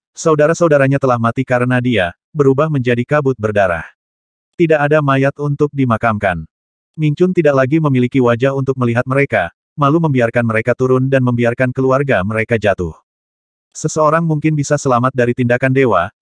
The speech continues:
tetapi bukan bencana yang dibawa sendiri," Li Qiye berkata dengan malu-malu. "Bunuh aku, bunuh aku jika kamu berani." Pria itu penuh air mata dan berteriak pada Li Qiye, rambutnya memutih.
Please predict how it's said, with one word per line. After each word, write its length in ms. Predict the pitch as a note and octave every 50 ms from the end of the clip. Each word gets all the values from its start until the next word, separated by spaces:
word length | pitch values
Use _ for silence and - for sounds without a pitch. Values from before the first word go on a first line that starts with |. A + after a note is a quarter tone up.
| _ _ -
tetapi 320 | D#3+ - C#3+ C#3 - E3
bukan 240 | D3 C#3+ C3 C3 B2
bencana 480 | A#2+ A2+ A2 - B2 A#2+ A#2+ A#2+ B2
yang 160 | C3 B2+ B2 B2
dibawa 400 | B2+ A#2+ B2 B2+ C3 A#2+ G2+ G2
sendiri," 480 | - A2+ G#2+ G2+ F#2+ F2 E2 D#2 - _ _ _ _ _ _ _ _ _ _ _ _ -
Li 100 | E3 D#3+ D3+
Qiye 160 | - D#3+ D#3+
berkata 400 | D#3+ D3 D3 C#3+ C#3+ C3+ - D3+
dengan 320 | D3+ C#3 C3+ C3 B2 B2 B2+
malu-malu. 640 | C3 C3 C#3 D3+ D#3 C#3 B2 G#2+ G2 F#2+ F2 D#2+ D#2 _ _ _ _ _ _ _ _ _
"Bunuh 320 | - D3+ D3+ D3+ D#3+ F3+ F#3+
aku, 480 | E3+ C#3 - - A2 A2+ D3+ G3+ - _ _ _ _
bunuh 380 | - C#3+ D3+ D#3 E3 F#3 F#3+
aku 240 | F3 D#3+ D3 D3+ C#3+
jika 240 | C3 C3+ - C3 B2
kamu 320 | - C3+ C3+ C#3+ D3 C#3
berani." 400 | A#2+ A2+ G#2+ G#2 G2 F#2 F2 D#2+ D2+ _ _ _ _ _ _
Pria 240 | - F3 E3+ D#3+ D#3+
itu 240 | D3+ C#3+ - F#3
penuh 240 | - E3 D3 C#3+ C#3
air 240 | C#3 C3+ C3+ C#3+ C#3+
mata 320 | C#3+ B2+ B2 - - B2+
dan 160 | C3 C3 B2+ A#2+
berteriak 400 | A#2 A#2 - A#2+ B2 B2 A#2+ -
pada 240 | - C#3+ D3 C#3+
Li 160 | C#3 C#3+ C#3+ C#3
Qiye, 240 | - - D3+ C#3+
rambutnya 560 | B2+ A#2 A#2+ A#2 A#2+ C3 C#3+ - C3+ A#2+ A2 G#2+
memutih. 400 | G#2+ G#2+ G#2 - G2+ F2+ D#2+